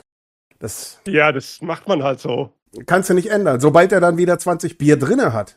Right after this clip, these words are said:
Speaker 1: dass er, dass er klarkommt im Leben, dass er auch endlich wieder
Speaker 2: Ja.
Speaker 1: auf de-, dem Level ist, dass er Auto fahren kann, dann ist das der netteste Mensch der Welt, ne?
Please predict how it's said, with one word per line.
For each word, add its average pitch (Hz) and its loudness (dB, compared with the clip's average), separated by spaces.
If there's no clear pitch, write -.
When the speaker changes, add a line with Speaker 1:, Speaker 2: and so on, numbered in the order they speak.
Speaker 1:
dass - -6
er, 135 2
dass 135 -2
er 135 -4
klarkommt 175 0
im 113 -8
Leben, 110 -8
dass - -6
er 165 0
auch 156 -2
endlich 156 -4
wieder 160 4
Speaker 2:
Ja. 143 -6
Speaker 1:
auf 156 0
de-, 175 4
dem 190 4
Level 185 2
ist, 180 -4
dass 147 0
er 147 -2
Auto 240 2
fahren 120 -2
kann, 104 -10
dann - 0
ist 160 0
das 156 0
der 135 4
netteste 143 2
Mensch 143 2
der 139 -2
Welt, 175 -6
ne? 156 -10